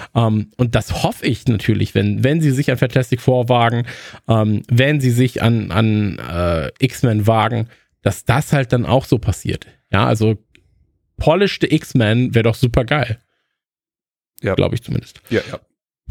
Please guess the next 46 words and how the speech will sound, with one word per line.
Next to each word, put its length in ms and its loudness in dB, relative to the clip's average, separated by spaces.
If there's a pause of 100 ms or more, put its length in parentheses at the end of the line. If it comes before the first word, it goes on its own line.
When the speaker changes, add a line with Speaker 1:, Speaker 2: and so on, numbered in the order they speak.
(220)
Speaker 1:
Frage 280 0
ist 80 -2
halt, 120 -2
wie 60 2
du 80 2
mit 140 2
sowas 200 2
wie 140 2
Wolverine 460 4
dann 120 0
umgehst, 640 0 (220)
ähm, 540 2
aufgrund 340 0
des 100 0
Logan-Films 600 0
und 120 0
so 120 2
weiter 240 2
und 80 0
so 80 0
fort. 280 0
Da 40 2
hast 160 0
du 40 4
ja 80 4
mehrere 540 2
Arten 400 0
von 220 0
Wolverine. 400 2
Die, 160 -2
da 180 2
hast 140 0
du 40 4
ja 80 4
ein 200 -2
ähnliches 420 2
Problem, 540 2
das 120 0
du 100 -2
bei 100 2
D 140 -6
C 200 -4
jetzt 240 0
hast 160 -2
mit 140 -2
den 260 2